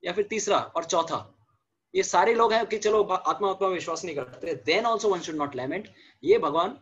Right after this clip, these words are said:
बता रहे हैं। अर्जुन ने देखिए, भगवान श्री कृष्ण बोल रहे हैं, "चलो ठीक है।" तो यहाँ पर एक इंपॉर्टेंट factor क्या है, एक important factor क्या है, तो आगे अगर हम देखें,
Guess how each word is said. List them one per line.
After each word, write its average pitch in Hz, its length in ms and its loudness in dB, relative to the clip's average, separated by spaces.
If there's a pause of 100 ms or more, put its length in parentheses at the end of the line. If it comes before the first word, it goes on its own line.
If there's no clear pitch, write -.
(100)
बता 135 260 0
रहे 131 100 0
हैं। - 100 -10
अर्जुन 160 320 -4
ने 226 100 0
देखिए, 170 300 -2
भगवान 160 300 0
श्री 202 160 -2
कृष्ण 202 220 -2
बोल 180 120 0
रहे 196 100 0
हैं, 190 60 -4
"चलो 202 160 2
ठीक 202 200 0
है।" - 280 0 (480)
तो 156 60 -4
यहाँ 165 240 4
पर 185 280 2
एक 202 140 6
इंपॉर्टेंट 185 540 2 (420)
factor 156 320 -2
क्या 160 180 0
है, 131 280 -8 (2000)
एक 165 180 -6
important 147 360 -4
factor 135 300 -10
क्या 123 160 -8
है, - 200 -16 (2750)
तो - 100 -20 (380)
आगे 147 220 -2
अगर 175 180 -2
हम 160 160 -6
देखें, 131 360 -6